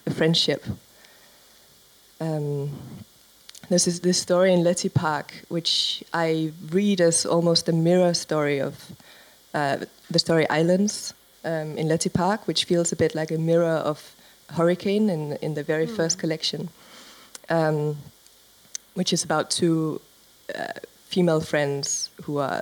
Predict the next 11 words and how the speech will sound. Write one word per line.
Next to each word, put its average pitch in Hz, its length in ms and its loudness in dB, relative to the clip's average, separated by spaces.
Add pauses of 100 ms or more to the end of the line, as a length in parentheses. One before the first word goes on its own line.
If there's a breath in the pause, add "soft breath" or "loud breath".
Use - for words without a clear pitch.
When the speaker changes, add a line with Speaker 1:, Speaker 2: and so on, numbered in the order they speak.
Speaker 1:
who 156 80 -4
spend 156 340 0
a 156 60 -2
summer 147 340 0
in 139 220 -4
the 147 60 -8
Caribbean. 151 600 -4 (1200 loud breath)
The 175 100 0
difference 185 480 2
is 156 280 4
that 147 320 -2